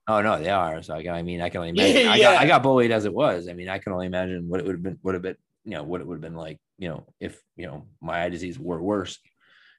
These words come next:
Speaker 1: you know, at that
Speaker 2: No,
Speaker 1: time.
Speaker 2: it's, I was always very bothered by it. Uh, it wasn't as bad in, in high school, but
Speaker 1: Mm-hmm.
Speaker 2: God.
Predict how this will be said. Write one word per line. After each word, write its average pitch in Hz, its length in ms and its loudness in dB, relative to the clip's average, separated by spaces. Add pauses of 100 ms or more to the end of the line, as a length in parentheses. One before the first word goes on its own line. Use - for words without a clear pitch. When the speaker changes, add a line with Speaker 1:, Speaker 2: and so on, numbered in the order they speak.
(120)
Speaker 1:
you 71 80 -12
know, - 200 -10
at - 200 -10
that 78 140 -4
Speaker 2:
No, 139 180 -2
Speaker 1:
time. 135 40 -2
Speaker 2:
it's, 139 160 -6 (1500)
I 147 80 0
was 151 180 2
always 127 480 -2 (3000)
very 131 380 -2
bothered 120 480 -4 (140)
by 120 360 -2
it. 120 120 -12 (140)
Uh, - 220 -14 (100)
it 277 160 4
wasn't 285 440 4
as 196 320 2
bad 185 280 4
in, 165 260 2
in 151 160 -2
high 139 200 -2
school, 170 460 2
but 127 240 -6
Speaker 1:
Mm-hmm. 127 180 -2
Speaker 2:
God. 139 500 -4